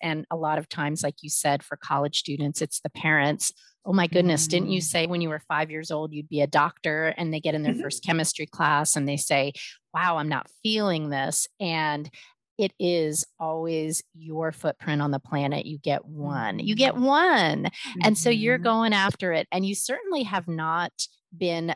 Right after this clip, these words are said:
Speaker 1: the traditional, "Let me sit in an office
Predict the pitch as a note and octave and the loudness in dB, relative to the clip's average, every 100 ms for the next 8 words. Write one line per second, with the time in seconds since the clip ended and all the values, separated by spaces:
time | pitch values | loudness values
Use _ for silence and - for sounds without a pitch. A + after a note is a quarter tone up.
0 | - E3+ - E3 D3+ E3 E3+ - D3 C#3+ | -4 -6 -4 -6 -2 -2 0 -2 -2 -4
1 | C#3 C#3 - E3 D#3 D3 E3+ E3 - D#3+ | -6 -8 -8 -2 0 0 -2 -2 0 0
2 | D3+ D3 C#3+ D3+ D#3+ D3 - | 0 0 -2 -2 -2 -4 -4